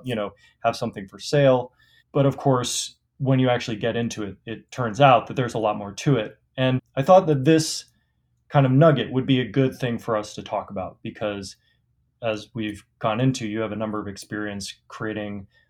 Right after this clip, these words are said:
multiple six-figure product launches. And so I thought that, that we could get a lot out of this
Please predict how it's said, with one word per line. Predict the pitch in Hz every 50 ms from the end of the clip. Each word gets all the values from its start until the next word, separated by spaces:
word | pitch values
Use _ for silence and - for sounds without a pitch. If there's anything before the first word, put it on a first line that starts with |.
| _ -
multiple | 113 117 123 151 151 - 127 120 117 104
six-figure | - - - 127 - - - 117 98 104 101
product | 95 - 104 98 95 95 - -
launches. | 98 98 98 - 104 98 101 98 - _ _ _ _ _ -
And | 120 117 117 113 113 - _ _ _ -
so | - - 143
I | 127 120
thought | 123 135 123 120 -
that, | 123 113 -
that | 123 110 104 87 123
we | 123 117 104
could | - - 113 101 101 95 - _ _ _ _ _ _ _ - -
get | 135 147 139
a | 135
lot | 127 127 120 113 110
out | 110 113 117 107
of | 98 95
this | 98 104 107 - - - - -